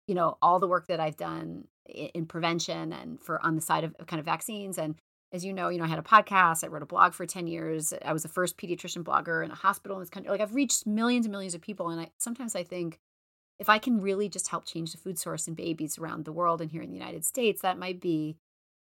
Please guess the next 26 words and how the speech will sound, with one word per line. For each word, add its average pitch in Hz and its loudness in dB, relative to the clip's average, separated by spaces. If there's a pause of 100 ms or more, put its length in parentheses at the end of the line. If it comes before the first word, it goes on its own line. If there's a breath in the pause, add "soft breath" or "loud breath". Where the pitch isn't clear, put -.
(240)
some 180 0
of 165 2
the 160 2
most 151 -2
important 156 -10
work - -14
that 165 -8
I 165 -4
do, 233 2
because 170 -6 (840)
having 190 2
a 269 2
food 240 2
allergy, 170 8
as 160 -2
you 190 -6
described, 180 -2
is, 165 -4 (240)
is 175 0
not 170 6
a 190 -8
fun 180 0
thing. 226 -8
It 160 -8
changes 190 -4
your 160 -4